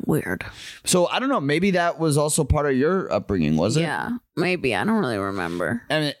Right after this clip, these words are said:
Speaker 2: if that's true, I could see why you might have some hesitation or weird, uh, aversion to that word.
Speaker 1: Yeah.
Speaker 2: Um,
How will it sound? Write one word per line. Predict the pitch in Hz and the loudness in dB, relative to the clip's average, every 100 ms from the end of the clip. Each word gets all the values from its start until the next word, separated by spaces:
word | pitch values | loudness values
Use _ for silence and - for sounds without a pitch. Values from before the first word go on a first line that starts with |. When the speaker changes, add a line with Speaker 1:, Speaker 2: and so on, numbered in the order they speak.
| - | -2
Speaker 2:
if | 143 127 131 | -2 0 -2
that's | 135 127 | -2 0
true, | - 185 202 | 0 2 2
I | 127 | 0
could | 120 120 | -2 -2
see | - - 143 | 0 0 2
why | 131 123 | 2 2
you | 120 120 | 2 2
might | 117 113 | 2 2
have | 123 117 101 | 0 0 0
some | - 110 | 0 2
hesitation | 113 127 113 107 135 151 - 139 123 113 | 2 2 -2 0 0 0 0 2 2 2
or | 110 98 87 80 - | 2 2 2 0 -2
weird, | 110 127 123 120 113 | 0 2 2 2 4
uh, | 104 - | 4 2
aversion | 101 139 170 131 110 104 | 2 2 2 2 2 2
to | 110 | 2
that | 101 85 | 0 0
word. | 135 165 - - 120 | 0 0 -2 -4 0
Speaker 1:
Yeah. | 175 147 127 117 - - - - - - | 0 0 -2 -4 -8 -14 -14 -16 -18 -6
Speaker 2:
Um, | 117 113 98 87 82 73 113 | -2 2 2 2 2 2 -2